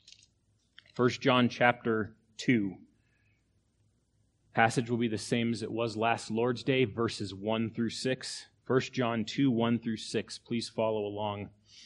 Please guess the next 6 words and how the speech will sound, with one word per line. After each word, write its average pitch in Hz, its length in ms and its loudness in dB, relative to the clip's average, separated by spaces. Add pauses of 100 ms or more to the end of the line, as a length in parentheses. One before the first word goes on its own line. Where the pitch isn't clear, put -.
(500)
as 104 140 -6
I 104 80 2
read. 104 380 0 (2250)
"My 123 140 6
little 131 220 6
children, 123 580 4